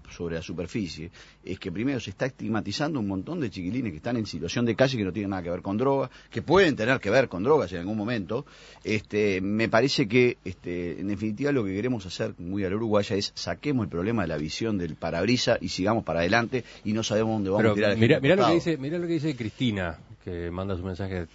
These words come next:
Speaker 2: por correo electrónico. El consumidor problemático no tiene conciencia de lo que le pasa. ¿Cómo vamos a esperar que pueda estar convencido de que tiene que pasar por un tratamiento? Si esperamos eso de alguien que está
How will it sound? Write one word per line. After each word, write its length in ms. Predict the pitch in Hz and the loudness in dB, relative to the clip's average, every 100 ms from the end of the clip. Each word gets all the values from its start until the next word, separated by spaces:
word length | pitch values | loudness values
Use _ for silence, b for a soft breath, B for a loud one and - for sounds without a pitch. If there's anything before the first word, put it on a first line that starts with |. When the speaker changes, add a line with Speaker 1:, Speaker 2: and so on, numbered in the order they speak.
| - | -12
Speaker 2:
por 160 | 92 82 | -10 -6
correo 180 | 95 98 | -2 -2
electrónico. 540 | 90 92 85 82 78 b b b b | -2 -6 -6 -8 -12 b b b b
El 160 | - 92 | -8 -2
consumidor 640 | 107 107 113 117 180 190 | 0 2 4 6 6 4
problemático 760 | 127 98 95 135 135 98 - 101 | 0 -2 0 0 0 -4 -4 -4
no 180 | 104 127 | 0 -2
tiene 380 | - 135 180 170 | 2 2 2 0
conciencia 880 | 113 92 85 - 190 147 85 87 82 | -4 -6 -8 -6 0 0 0 -4 -4
de 100 | 82 | -2
lo 140 | 80 | -2
que 100 | 80 | -2
le 80 | 80 | -4
pasa. 420 | - 78 - 82 - b b b | -6 -10 -10 -18 -20 b b b
¿Cómo 320 | 143 185 180 | 4 4 4
vamos 340 | 120 127 131 113 | 2 2 0 -2
a 60 | |
esperar 500 | 104 101 95 107 131 - b b - | -2 -2 2 2 2 -4 b b -6
que 260 | 98 101 - _ _ - | -2 -2 -6 _ _ -2
pueda 160 | 113 101 | 0 2
estar 300 | - 113 - | 2 2 2
convencido 920 | 98 90 87 87 - 110 113 120 127 b b - | -4 -2 -2 -2 -2 2 4 2 0 b b -10
de 100 | 90 | -6
que 100 | 85 | -2
tiene 300 | 95 101 98 | 0 0 -2
que 80 | |
pasar 380 | 90 82 95 95 | -6 -4 -2 -2
por 180 | 90 87 | -4 -6
un 100 | 92 | -6
tratamiento? 440 | 92 85 80 80 85 | -8 -8 -8 -10 -10
Si 80 | |
esperamos 540 | 95 113 131 170 147 - | -6 -2 0 0 0 2
eso 260 | 143 95 | 0 -2
de 120 | 87 113 | 0 2
alguien 280 | 127 123 | 2 -2
que 100 | 104 87 | -6 -10
está 380 | - 120 120 | -2 2 2